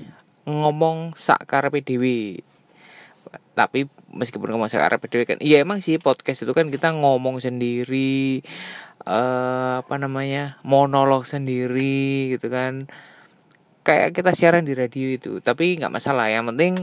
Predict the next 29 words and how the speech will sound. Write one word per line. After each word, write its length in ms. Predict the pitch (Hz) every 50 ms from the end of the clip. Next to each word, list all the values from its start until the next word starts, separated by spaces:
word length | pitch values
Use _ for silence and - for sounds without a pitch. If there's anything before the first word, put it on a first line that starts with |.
| 185 185 - - - - _ _ - -
eh, 320 | - 120 127 127 127 120 -
konten 400 | 131 135 135 135 160 151 131 123
atau 160 | 123 139 123
isinya 400 | 127 127 - 143 139 151 165 160
semoga 320 | - 135 123 117 - 147
bermanfaat 560 | 139 131 127 120 117 113 - 98 120 139 131
buat 240 | - 117 117 123 131 - _ _ _ _ - 127
kita 160 | - 110 -
semua 320 | - 120 123 131 131 123
atau 320 | - - 139 143 147 139 _
bermanfaat 480 | - 117 110 107 110 - 123 131 139 135 _
buat 240 | - 127 131 131 _
bagi 400 | - 117 110 _ - 135 131 131
yang 400 | 123 120 120 117 117 117 120 120
mendengarkan. 640 | 120 110 117 117 113 - - 120 107 101 90 - - _ - - - - - - - - - - -
Nah, 320 | - 139 139 135 127 120 117
di 400 | 135 127 127 127 131 131 120 87
episode 400 | - - 135 - 135 131 - 131 123
kali 320 | 131 120 117 104 90 113 135
ini 400 | 170 202 220 220 226 233 214 - - - - - - - - _ _
saya 400 | - - - 123 123 123 135 147
ingin 800 | 156 151 147 151 160 170 175 175 175 175 170 175 175 175 175 180 - - - - - - - - - - -
sedikit 480 | - - - 139 139 - 175 180 175 -
memberikan 800 | - 143 139 127 139 127 - 147 151 156 156 156 160 160 160 156
penjelasan 800 | 147 143 123 127 127 123 123 120 120 - 143 147 143 143 - -
atau 240 | 104 - - 123 131
saya 160 | - 135 131
ingin 160 | 131 135 131
bercerita 960 | 123 131 120 - - 135 131 135 127 127 - _ - 139 135 139 139 139 135